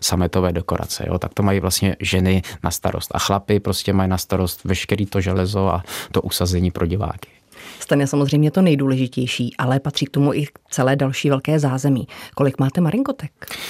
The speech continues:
Speaker 1: Momentálně máme čtyřicet přívěsů. No, což jako s těma přívěsama, eh, nás jako řadí mezi opravdu ty, eh, špičkový nejrozsáhlejší cirkusy v Evropě, no, protože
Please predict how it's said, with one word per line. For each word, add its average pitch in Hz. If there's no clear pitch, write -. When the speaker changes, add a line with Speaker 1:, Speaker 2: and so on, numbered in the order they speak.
Speaker 1:
Momentálně 107
máme 104
čtyřicet 104
přívěsů. 98
No, 92
což -
jako 107
s -
těma 104
přívěsama, 104
eh, -
nás 95
jako 107
řadí 101
mezi 101
opravdu 104
ty, 104
eh, 92
špičkový 101
nejrozsáhlejší 98
cirkusy 101
v 98
Evropě, 95
no, 78
protože 92